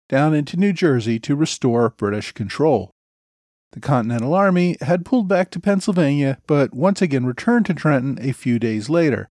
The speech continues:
The Americans had bloodied Cornwallis's advance on Trenton and slowed the column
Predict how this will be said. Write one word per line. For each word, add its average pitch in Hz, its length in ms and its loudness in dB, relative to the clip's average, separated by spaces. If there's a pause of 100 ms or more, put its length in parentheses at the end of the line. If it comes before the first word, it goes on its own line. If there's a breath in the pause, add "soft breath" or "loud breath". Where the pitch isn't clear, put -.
(680)
The 123 100 2
Americans 156 680 2
had 113 240 0
bloodied 208 360 0
Cornwallis's 139 760 0
advance 156 480 0
on 131 160 2
Trenton 127 440 -2 (480)
and 120 160 -6
slowed 196 400 -2
the 160 100 0
column 123 480 -4